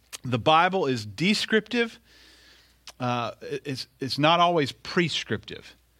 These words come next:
Just because it's describing something that happened doesn't mean that it's the way it should always be for us as followers of God. And, <clears throat> and then we, we, uh, you know, regarding this whole theme of prophets,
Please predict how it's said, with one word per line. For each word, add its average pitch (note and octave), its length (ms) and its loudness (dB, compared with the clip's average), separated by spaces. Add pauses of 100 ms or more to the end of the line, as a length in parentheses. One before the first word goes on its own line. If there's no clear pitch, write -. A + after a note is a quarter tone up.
(300)
Just C3+ 160 -8
because F3 280 4
it's E3 140 0
describing F3+ 720 2
something D3 300 0
that C#3+ 80 4
happened C#3+ 360 4
doesn't C#3 220 2
mean C#3 140 2
that C3 160 0
it's A#2+ 140 -10
the C3+ 120 -2
way B2+ 220 4
it B2 80 -4
should B2+ 160 -4
always A2+ 320 -2
be A#2 240 -2
for G2+ 240 -8
us G2 300 -8
as - 220 -12 (160)
followers G#2+ 420 -4
of F2 100 -16
God. F#2 340 -4 (920)
And, D#3+ 240 2 (140)
<clears throat> - 120 -16
and G#3 260 2
then F#3+ 120 2
we, F3 260 4
we, D#3+ 240 4
uh, C3+ 380 4 (340)
you F3 160 0
know, C#3+ 80 4
regarding E3+ 480 4
this D3+ 160 0
whole E3 300 2
theme D#3+ 400 0
of C3 160 2
prophets, D#3 640 0